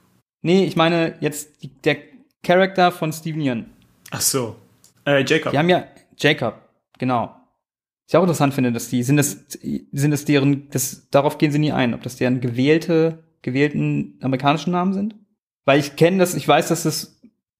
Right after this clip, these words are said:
Speaker 1: oft Leute machen, die immigrieren, dass sie quasi sich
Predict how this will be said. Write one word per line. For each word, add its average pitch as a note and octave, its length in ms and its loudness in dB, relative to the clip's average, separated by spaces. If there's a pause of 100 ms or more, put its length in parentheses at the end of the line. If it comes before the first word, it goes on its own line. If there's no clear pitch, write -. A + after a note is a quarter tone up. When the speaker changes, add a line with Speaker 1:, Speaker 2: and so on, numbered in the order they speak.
(140)
Speaker 1:
oft D3+ 200 0
Leute D3+ 200 2
machen, D#3 280 0
die C3 240 -4
immigrieren, C#3+ 400 -2
dass B2 120 0
sie - 80 -14
quasi B2 320 2
sich C3+ 260 -10